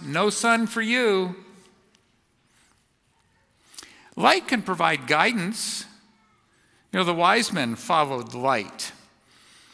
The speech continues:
There's an incident in Exodus. This was actually a forty-year-long process where it says this,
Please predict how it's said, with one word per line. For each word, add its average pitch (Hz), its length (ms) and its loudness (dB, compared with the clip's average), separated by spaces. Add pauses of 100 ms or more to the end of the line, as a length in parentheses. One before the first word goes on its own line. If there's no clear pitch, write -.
(420)
There's 190 240 4
an 190 400 0
incident 190 560 2 (160)
in 165 580 -4 (120)
Exodus. 156 640 0
This 190 220 -4
was 202 140 -6
actually 175 480 0
a 147 180 0 (220)
forty-year-long 180 840 0
process 202 640 0
where 156 140 -2
it 175 80 -4
says 185 320 0
this, 180 320 2